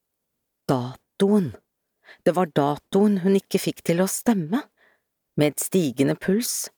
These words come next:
skyndte hun seg tilbake og prikket fingeren mot Brandseter, september atten førtiåtte.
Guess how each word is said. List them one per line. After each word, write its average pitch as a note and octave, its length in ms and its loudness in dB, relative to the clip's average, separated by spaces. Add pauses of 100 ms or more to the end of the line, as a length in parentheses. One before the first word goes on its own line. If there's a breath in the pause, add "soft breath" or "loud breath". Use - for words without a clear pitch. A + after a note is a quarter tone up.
(120)
skyndte C#3+ 540 0
hun C3 80 -4
seg D3+ 180 -4
tilbake D3+ 420 -2
og - 60 -6
prikket - 400 -4
fingeren C3+ 420 0
mot C3+ 440 -2 (560 loud breath)
Brandseter, C#3 1000 0 (320 loud breath)
september D#3 840 0 (260)
atten - 520 -4 (160)
førtiåtte. - 920 -4